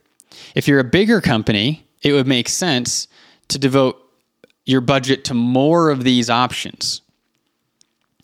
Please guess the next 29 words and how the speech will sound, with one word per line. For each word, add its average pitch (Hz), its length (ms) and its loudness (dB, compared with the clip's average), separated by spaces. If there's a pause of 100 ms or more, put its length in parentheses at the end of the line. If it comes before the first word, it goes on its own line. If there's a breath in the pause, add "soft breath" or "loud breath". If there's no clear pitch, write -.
(500 loud breath)
But 147 160 0
if 151 200 -2
you're, 131 260 0 (220)
if - 200 -2
you're 135 100 2
going 131 220 0
to 117 60 2
want 151 340 0
to 123 60 -2
grow, 120 600 2 (480)
y-, 123 140 -6
y-, 113 120 -12 (120)
this 151 240 0
is 131 120 -4
a 110 260 -2
massive 139 640 -4
part 127 260 0
of 110 100 -2
your 101 100 -2
strategy, 107 920 -4 (420 soft breath)
taking 156 460 -2
up 110 280 -4 (120)
more 113 420 -4 (160)
mental 107 400 -4
real 101 240 0
estate. - 400 -8 (1000 loud breath)
Now, 139 200 0
for - 180 -2
more 165 480 2